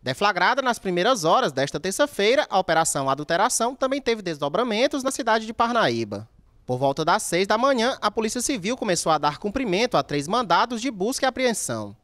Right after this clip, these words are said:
Duas pessoas foram presas, sendo uma através de mandado de prisão.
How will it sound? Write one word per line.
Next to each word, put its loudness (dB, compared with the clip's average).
Duas -6
pessoas 0
foram 2
presas, 2
sendo -4
uma 0
através 0
de -6
mandado 2
de -8
prisão. -2